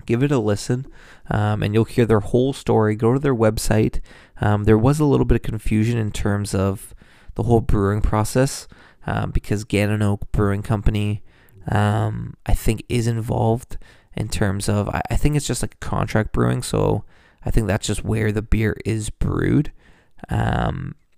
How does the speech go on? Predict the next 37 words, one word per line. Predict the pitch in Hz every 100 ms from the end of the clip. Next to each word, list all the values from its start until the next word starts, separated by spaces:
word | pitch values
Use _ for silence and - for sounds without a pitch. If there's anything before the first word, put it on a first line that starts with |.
| - 120 -
but, | - 127 127 - -
uh, | 123 -
nonetheless, | 110 113 127 131 110 113 147 - - - _ _ _ _ - _ _ _ _ -
uh, | - - - -
Naughty | 117 117
Otter | 110 107 107
Pilsner, | - 107 110 107 104
you | - 110 -
absolutely | 120 - 110 110 110 113 110 - -
deserved | 107 104 113 104 107 123
it. | 151 - - - - - _ -
Uh, | - 57
I | - 101
don't | 131 135
think | 135 113
the |
one | 110 113
thing | 113 104
I |
mentioned, | 104 104 107 104 101
I, | 101 -
I | 104
did | - 117
a |
couple | - 117 113
episodes | 104 117 - - - - 104 101
ago, | 113 107 107
but, | 104 104 104 - - - - - _ _ -
uh, | - -
not | 104 113
on | 120
this | 110 110
one, | 101 101
I |
haven't | 107 104 101
mentioned | 101 - 104
it, | 104